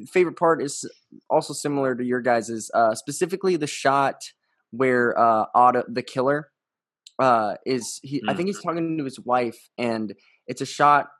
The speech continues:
Speaker 1: where the, the crucifix is, like,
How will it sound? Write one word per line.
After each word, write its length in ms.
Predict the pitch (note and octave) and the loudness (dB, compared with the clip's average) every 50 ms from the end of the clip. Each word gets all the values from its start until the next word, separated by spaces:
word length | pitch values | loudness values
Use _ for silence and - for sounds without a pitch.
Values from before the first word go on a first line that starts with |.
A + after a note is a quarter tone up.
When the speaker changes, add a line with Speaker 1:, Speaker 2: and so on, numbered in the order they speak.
| _ _ | _ _
Speaker 1:
where 400 | - A2+ B2+ B2 A#2+ A#2+ A#2 A2 | -8 -4 -2 0 0 0 -2 -4
the, 160 | A#2 A2 - - _ | -6 -10 -12 -12 _
the 140 | A#2 A#2 A2+ | -12 -12 -12
crucifix 960 | - - F#3 F#3+ - - D3+ - - G#2 E2 - - - - - - - _ _ _ G#2+ | -6 -4 -4 -2 -2 -4 -6 -6 -4 -6 -6 -6 -10 -14 -14 -14 -16 -20 _ _ _ -4
is, 540 | A2+ G#2+ G2+ G2+ G#2 - - - - - _ _ _ _ - | -4 -4 -4 -6 -10 -12 -12 -14 -16 -18 _ _ _ _ -6
like, 220 | A#2 A2 - - | -6 -6 -6 -10